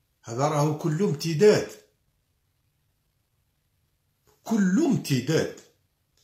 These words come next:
الجيش الجزائري راهو مستهدف ليس من الآن،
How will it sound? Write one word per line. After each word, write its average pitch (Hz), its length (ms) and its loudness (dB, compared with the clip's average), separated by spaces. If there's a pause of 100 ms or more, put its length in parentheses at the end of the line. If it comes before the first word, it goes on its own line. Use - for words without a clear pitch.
(480)
الجيش 139 560 0
الجزائري 185 1200 0 (840)
راهو 143 260 2
مستهدف 147 800 0
ليس 185 280 2
من 139 200 0
الآن، 113 440 -8